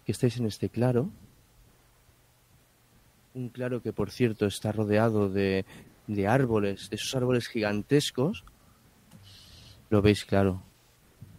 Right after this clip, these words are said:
allí, delante, entre la espesura que dejan ver esos árboles, hay unos ojos, unos ojos de un color anaranjado.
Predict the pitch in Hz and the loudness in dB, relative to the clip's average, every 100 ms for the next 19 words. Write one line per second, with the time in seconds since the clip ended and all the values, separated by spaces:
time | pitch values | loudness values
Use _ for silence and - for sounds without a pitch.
0 | - 95 104 117 - - - - - _ | -10 -4 -2 -4 -8 -20 -20 -20 -20 _
1 | _ _ _ 104 98 107 113 101 95 95 | _ _ _ -4 0 2 0 -4 -8 -10
2 | - - - _ - - - 107 101 104 | -18 -20 -20 _ -20 -20 -8 -6 -4 0
3 | 101 - 101 95 117 113 104 95 98 101 | 0 2 0 2 4 6 4 2 0 0
4 | - 107 98 92 92 90 90 87 104 98 | 0 0 0 -2 -6 -6 -6 2 4 4
5 | 95 95 - 120 135 104 107 175 - - | 2 0 2 2 4 4 4 2 -6 -20
6 | - _ _ _ _ _ _ _ _ _ | -20 _ _ _ _ _ _ _ _ _
7 | _ _ _ _ _ _ _ _ _ _ | _ _ _ _ _ _ _ _ _ _
8 | _ _ _ - 104 107 95 - 101 - | _ _ _ -2 2 2 2 0 0 -2
9 | 95 - - - - _ _ _ _ _ | -12 -12 -20 -20 -20 _ _ _ _ _
10 | _ _ _ _ _ _ _ _ _ _ | _ _ _ _ _ _ _ _ _ _
11 | _ _ _ _ - 110 - 107 - 101 | _ _ _ _ -6 -6 -4 -2 0 0
12 | 104 101 - 95 98 95 95 92 92 92 | -2 -6 -4 0 2 2 0 -2 -2 -4
13 | 92 90 90 104 98 90 | -4 -6 -6 -2 0 -2